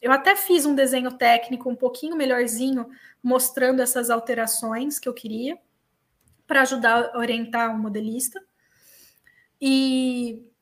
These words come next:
então, é isso, assim, você tem que ter uma ferramenta de comunicação. Geralmente, eu sento do lado do modelista e vai desenho por desenho,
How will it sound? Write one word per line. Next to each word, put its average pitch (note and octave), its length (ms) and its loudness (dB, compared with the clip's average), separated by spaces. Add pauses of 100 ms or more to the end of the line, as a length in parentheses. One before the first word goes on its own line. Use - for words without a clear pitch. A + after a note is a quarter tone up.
(120)
então, C#4 380 0
é G4+ 120 0
isso, E4+ 220 -2
assim, A#3 200 -2
você A3+ 120 -4
tem C4+ 200 -6
que D4 100 -8
ter C#4 180 -2
uma D4 160 -4
ferramenta D4+ 600 -2
de - 80 -10
comunicação. D4+ 680 -2
Geralmente, A#3+ 400 -2
eu D#4 60 -6
sento C#4+ 360 -2
do C#4+ 80 -4
lado B3+ 200 6
do B3+ 60 -2
modelista B3 420 0
e D4 60 -6
vai A#3 300 2 (300)
desenho B3+ 480 2
por D4 120 -6
desenho, C4 640 -2